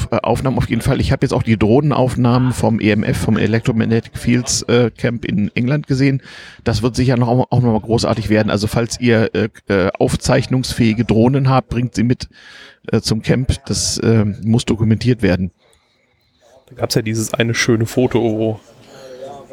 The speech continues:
Speaker 2: äh, das genau gemacht wurde, als dieser eine Blitz einschlug
Speaker 1: Ja.
Speaker 2: mit dem, äh,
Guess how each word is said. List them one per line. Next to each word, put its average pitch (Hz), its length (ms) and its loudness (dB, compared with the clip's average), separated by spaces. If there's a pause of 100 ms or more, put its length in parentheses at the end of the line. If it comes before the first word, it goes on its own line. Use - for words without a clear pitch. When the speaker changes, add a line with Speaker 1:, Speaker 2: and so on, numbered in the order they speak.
(120)
Speaker 2:
äh, 104 280 0 (420)
das 107 160 -2
genau 113 220 0
gemacht 117 380 -2
wurde, 117 240 2
als - 160 0
dieser 117 180 -2
eine 117 180 0
Blitz 120 360 0
einschlug 113 720 -2 (100)
Speaker 1:
Ja. 131 220 2
Speaker 2:
mit - 20 2
dem, 160 260 0
äh, 110 260 4